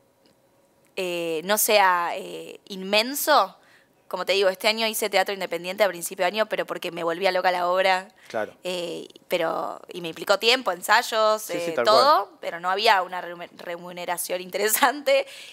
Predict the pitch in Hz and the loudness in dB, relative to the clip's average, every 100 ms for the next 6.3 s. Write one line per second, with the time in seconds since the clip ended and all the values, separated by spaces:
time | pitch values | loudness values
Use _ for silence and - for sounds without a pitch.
0 | - - 196 180 190 226 - 185 175 - | -10 -2 0 4 4 4 2 -8 -10 -8
1 | 175 196 180 - 196 190 190 - 180 185 | 2 2 2 -4 -10 -4 -4 -4 -10 -8
2 | 180 180 175 - 156 175 190 220 247 - | -6 -6 -8 -10 -12 -10 -8 -6 -6 -6
3 | 185 - 180 180 196 233 233 202 196 - | -8 -8 -10 -12 -4 0 0 -2 -8 -4
4 | 208 208 180 180 - 254 339 - - - | -2 0 -4 -8 -6 -6 -6 -12 -20 -20
5 | _ _ _ - 170 185 175 160 156 - | _ _ _ 0 2 2 -2 -10 -12 -16
6 | - 113 95 | -12 -8 -8